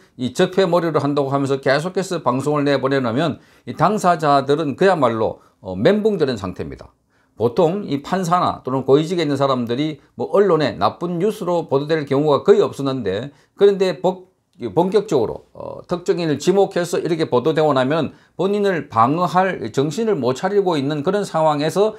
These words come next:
이제 검찰에서 소환하고 또 포토라인에 세워가지고, 어, 창피를 주기, 에, 주고 그 다음에 구속하는 이런 절차가 계속 진행됐던 것이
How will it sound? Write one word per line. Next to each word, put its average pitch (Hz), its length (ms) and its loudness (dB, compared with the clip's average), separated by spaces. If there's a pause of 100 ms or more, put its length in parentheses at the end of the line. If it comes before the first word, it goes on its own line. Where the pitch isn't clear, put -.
(180)
이제 156 180 0
검찰에서 143 420 0
소환하고 131 640 2 (160)
또 131 120 -6
포토라인에 160 460 2
세워가지고, 139 760 0 (240)
어, 104 260 -4
창피를 156 440 -2
주기, 110 380 -6 (100)
에, 82 280 -10
주고 - 400 -4 (180)
그 147 100 6
다음에 190 460 2
구속하는 127 580 -4
이런 196 240 0
절차가 185 380 -2
계속 156 360 -4
진행됐던 123 500 -4
것이 202 320 -4